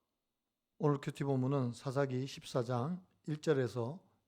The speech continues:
이십 절까지입니다. 오늘도 말씀으로 우리와 함께 하신 하나님 감사합니다. 여호와의 계획이 무엇인지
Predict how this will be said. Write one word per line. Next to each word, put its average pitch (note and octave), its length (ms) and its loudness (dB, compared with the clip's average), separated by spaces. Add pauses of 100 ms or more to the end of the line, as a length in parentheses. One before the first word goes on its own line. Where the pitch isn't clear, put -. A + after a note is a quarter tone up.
(100)
이십 C3 280 -8
절까지입니다. G#2+ 760 -8 (880)
오늘도 D3 320 6
말씀으로 C3 480 2
우리와 B2 320 2
함께 C3+ 220 -4
하신 B2 260 -4
하나님 A#2+ 380 -2
감사합니다. A#2 840 -4 (640)
여호와의 D3 380 8
계획이 B2+ 420 0
무엇인지 B2 800 -2